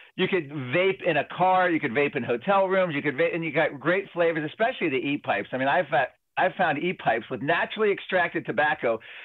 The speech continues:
that in many ways are more enjoyable than real pipes without the fussing. They glow red. You have all kinds of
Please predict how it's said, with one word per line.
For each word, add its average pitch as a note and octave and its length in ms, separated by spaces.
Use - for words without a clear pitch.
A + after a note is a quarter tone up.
that E3+ 260
in F3+ 120
many A3 280
ways F#3+ 280
are F3 140
more F#3+ 260
enjoyable F#3+ 640
than D#3+ 160
real A#3+ 380
pipes C3 420
without E3+ 360
the F#3 80
fussing. F3 520
They D3+ 140
glow F#3+ 400
red. F#3+ 400
You D#3 100
have C#3+ 120
all F3+ 200
kinds F#3 300
of D3 100